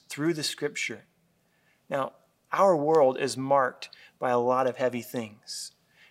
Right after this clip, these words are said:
When sin entered the world, it brought with it a fear of the unknown. It brought despair, failure, brokenness. But like we saw earlier, this isn't how our story ends, is it?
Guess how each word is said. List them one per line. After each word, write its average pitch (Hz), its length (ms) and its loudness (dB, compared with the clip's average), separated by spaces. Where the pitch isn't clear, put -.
When 131 180 -6
sin 190 440 -2
entered 160 400 -4
the 127 100 0
world, 127 400 0
it 135 220 -8
brought 139 200 0
with 147 200 -4
it 131 100 -4
a 123 60 -8
fear 147 380 -4
of 131 100 -4
the 127 180 -6
unknown. 117 540 -8
It 151 100 0
brought 151 300 6
despair, 127 880 -6
failure, 147 760 0
brokenness. 135 1120 -4
But 151 100 -6
like 180 220 0
we 180 80 -4
saw 175 220 6
earlier, 160 340 2
this 175 220 0
isn't 175 320 0
how 160 160 6
our 143 140 6
story 151 440 2
ends, 143 280 -2
is 143 200 -4
it? - 240 -16